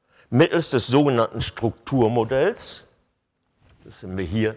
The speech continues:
dargestellt, und hinsichtlich ihres sichtbaren Auftretens und Wirkens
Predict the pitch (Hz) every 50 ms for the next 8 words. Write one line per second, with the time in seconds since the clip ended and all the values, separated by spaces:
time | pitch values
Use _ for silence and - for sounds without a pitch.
0 | - _ - - 113 117 120 135 139 - - 170 190 233 - - - - - -
1 | - - _ _ - - - - - - - 147 143 - - 175 196 214 185 190
2 | 160 - 165 156 131 - - - 139 123 98 101 90 - 98 98 117 123 - -
3 | _ - 127 110 98 90 95 - - - 110 127 - - - - - 156 160 160
4 | - 160 151 - - 104 101 85 78 82 113 113 117 - 156 165 180 - - -
5 | -